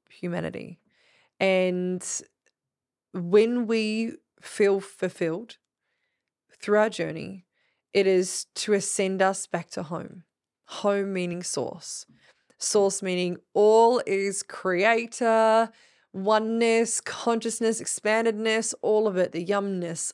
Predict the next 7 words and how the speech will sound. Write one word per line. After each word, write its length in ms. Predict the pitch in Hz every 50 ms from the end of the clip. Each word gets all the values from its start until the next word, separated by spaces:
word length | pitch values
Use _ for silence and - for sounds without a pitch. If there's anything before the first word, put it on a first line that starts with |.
| _
of 640 | - 170 170 170 170 170 170 170 - - - - _ _ _
this 220 | - 180 175 - -
reality. 440 | - - - - - - - - - _ _ _ _ _ _ _ _ _ _ _ _ _ _ _ _
And 180 | - 196 202 190
so 140 | - 220 214
currently 540 | 214 - 226 220 233 247 262 262 269 254 -
Earth 540 | - 185 185 185 185 185 185 - _ -